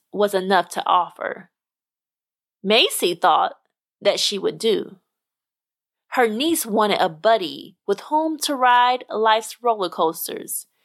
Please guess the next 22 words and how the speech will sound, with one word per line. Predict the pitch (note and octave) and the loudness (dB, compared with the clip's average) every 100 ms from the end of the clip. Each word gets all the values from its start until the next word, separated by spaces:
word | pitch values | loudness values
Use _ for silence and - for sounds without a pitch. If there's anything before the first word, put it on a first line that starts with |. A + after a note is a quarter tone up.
| _ _ - | _ _ -4
And | B3 | -2
hadn't | B3+ F#4 D4 A3+ | 2 2 2 -2
she | - F4 G4+ | -2 -2 0
needed | G4 G4+ G4 | 0 0 0
that | G4 G4 - | 0 0 -2
too | G4 F#4+ G4+ G4+ _ _ _ | 0 0 0 -6 _ _ _
when | - D#4 | 0 2
she | F4 | 2
was | D#4+ D4 | 0 2
Macy's | D#4+ D#4+ E4 D#4+ | 0 2 0 2
age? | D#4+ D#4+ D#4 D4+ - - _ _ _ _ _ _ _ _ _ _ _ _ _ _ _ _ | 2 0 -6 -14 -16 -16 _ _ _ _ _ _ _ _ _ _ _ _ _ _ _ _
"Today's | C#4+ C#4+ D#4 D4 | 0 2 2 0
just | - D4+ - | -2 -2 -2
fine | D4 D4 G#3+ F#3+ F#3+ | 2 4 4 2 -2
with | G3 G3 _ _ G3 | -4 -4 _ _ -10
me," | A#3 B3 A3+ A3+ _ _ _ _ _ _ _ _ _ _ | -8 -8 -12 -14 _ _ _ _ _ _ _ _ _ _
Carolyn | - G#3 F#3+ E3 | 0 2 2 0
said, | F#3+ F#3 E3 D3 C3+ - _ _ _ _ _ _ | -2 2 4 4 2 -2 _ _ _ _ _ _
interrupting | C4 C4 C4 A#3+ A#3 A#3+ A3 | -2 0 2 4 2 0 -4
her | G#3+ | -2
brother's | F#3 F#3+ F#3+ F3+ - | 2 2 2 -2 -2
explanation. | F#3 - E3+ E3+ D#3 - - - | -4 -2 -2 0 0 0 -2 -6